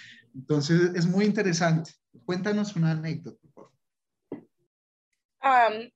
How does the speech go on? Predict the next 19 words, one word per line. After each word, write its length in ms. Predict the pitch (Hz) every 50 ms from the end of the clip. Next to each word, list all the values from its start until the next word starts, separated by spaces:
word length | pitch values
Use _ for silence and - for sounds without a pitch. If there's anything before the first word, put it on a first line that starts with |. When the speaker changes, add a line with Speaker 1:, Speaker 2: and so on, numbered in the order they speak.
| _ _ _ _ _ _ _ _ _ _ _ - _ _ _ _ _ _ _ _ _ _ _ _ _ _ _ _ _ _ _ _ _ _ _ _ _ _ _ _ _ _ _ _ _ _ _ _ _ _ _ _ _ _ _ _ _ _ -
Speaker 2:
creo 640 | - 294 330 349 349 311 240 202 190 226 269 233
que 720 | - - 262 233 226 220 220 214 214 208 202 202 180 - _ _ _ _ _ -
inmediatamente 1300 | 277 285 302 311 311 294 269 269 247 247 - 240 226 233 233 226 233 226 _ - 165 185 277 339 - _
he 140 | - 220 220
estado 420 | 220 - - 226 214 220 226 226 -
pensando 500 | 233 214 220 - - 202 208 208 208 202
en 260 | 202 196 196 202 208
una 300 | 220 226 240 262 277 285
historia 580 | 277 - - - 190 180 185 175 185 240 247 _
que, 600 | - 214 190 190 180 180 180 180 180 180 202 226 - - _ _ _ _ _ _ _ _ _
y, 380 | 247 254 254 240 214 220 - -
y 100 | 254 240
no 140 | 247 247
sé 180 | - - 285 262
que, 420 | - 254 226 214 202 196 185 - - -
si 500 | - - - 240 226 220 214 214 - - _
esto 380 | 214 214 214 - - 240 226
es 340 | 214 202 220 220 - - - _
una, 480 | - 214 208 208 202 196 190 190 185